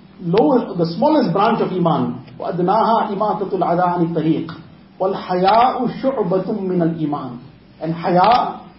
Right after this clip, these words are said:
shame, modesty. This is a huge branch of Iman. This is the greatest, the biggest branch. This is the smallest branch. In between comes the various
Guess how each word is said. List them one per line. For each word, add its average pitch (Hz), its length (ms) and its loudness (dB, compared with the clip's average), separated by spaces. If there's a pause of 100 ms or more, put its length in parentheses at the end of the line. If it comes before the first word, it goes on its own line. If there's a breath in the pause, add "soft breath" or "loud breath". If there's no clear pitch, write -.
(340)
shame, 247 840 2 (240)
modesty. 233 880 0 (220)
This 185 140 -4
is 240 80 -4
a 190 320 2
huge 277 580 4
branch 190 320 2
of 160 80 0
Iman. 139 480 -2 (920)
This 185 160 -8
is 180 160 0
the 165 60 2
greatest, 208 720 0
the 156 60 -4
biggest 226 360 2
branch. 240 320 2 (400)
This 185 140 -4
is 226 120 -2
the 180 80 2 (100)
smallest 220 300 4
branch. 143 360 0 (460)
In 277 200 0
between 277 480 2
comes 226 260 2
the 190 80 4
various 262 360 2